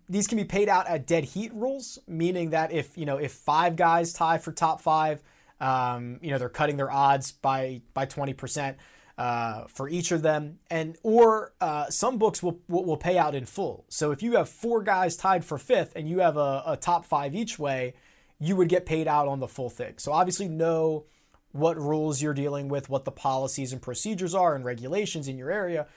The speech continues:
for these bets. Um, and then each ways are even more, uh, like, if you go over to England or Ireland or somewhere else where, uh, especially golf betting is much more prevalent, where you can walk into a pub and place a bet,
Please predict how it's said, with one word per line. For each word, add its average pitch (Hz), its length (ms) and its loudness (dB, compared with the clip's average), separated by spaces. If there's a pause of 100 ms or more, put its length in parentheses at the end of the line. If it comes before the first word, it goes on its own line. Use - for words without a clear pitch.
(220)
for 185 280 2
these 143 300 -4
bets. - 400 -10 (340)
Um, 135 320 -4
and 190 80 -2
then 185 80 0
each 269 200 -2
ways 294 200 0
are 202 80 2
even 208 300 -2
more, 202 400 2
uh, 143 380 -4
like, 151 120 0
if 147 80 -4
you 247 120 -4
go 277 160 6
over 196 220 6
to 175 200 -2
England 196 560 0 (680)
or 160 200 -2
Ireland 175 440 2
or 147 40 -4
somewhere 170 300 0
else 160 180 2
where, 147 380 0
uh, 131 200 -6 (220)
especially 226 380 -2
golf 160 260 0
betting 139 200 -2
is 120 100 -10
much 139 180 -8
more 120 120 -8
prevalent, 151 520 -4 (380)
where 156 140 2
you 175 80 2
can 196 100 -2
walk 170 220 6
into 147 180 -4
a 127 60 -2
pub - 260 -2
and 160 100 -4
place 135 280 -8
a - 20 -12
bet, 120 300 -10